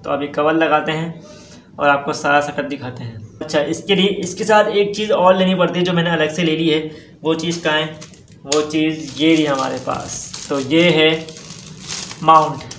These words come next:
extra mount है, जो आप इसके ऊपर लगाओगे तो जब भी आपका जो ये Boya एम एम वन mic है, माइक्रोफोन है, जब भी आप इसके ऊपर लगा के चला सकते हो ना, तो फिर आपको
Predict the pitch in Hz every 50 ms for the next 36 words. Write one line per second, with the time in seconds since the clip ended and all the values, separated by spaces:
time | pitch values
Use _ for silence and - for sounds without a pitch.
0 | - 156 160 160 160 - 165 170 165 165 165 160 160 160 156 156 156 156 160 -
1 | - - - - - - 143 135 143 143 143 143 147 143 143 143 139 135 127 -
2 | - - - - - - - - - 143 - - - 165 165 - 170 160 151 147
3 | 147 147 156 147 156 156 160 151 151 147 143 160 160 151 139 - - 151 156 175
4 | 165 - - - - 147 143 139 139 131 123 143 143 147 147 147 147 147 147 151
5 | 143 143 143 143 143 143 139 139 135 135 131 139 - - 139 139 151 151 - -
6 | - - - - - - - 113 135 165 196 214 220 - - 214 - 196 202 202
7 | 202 202 175 165 160 156 165 170 165 151 151 147 - 165 165 170 165 160 151 143
8 | 139 143 170 165 165 151 147 143 147 - - 156 151 156 151 156 156 160 156 147
9 | 143 - 170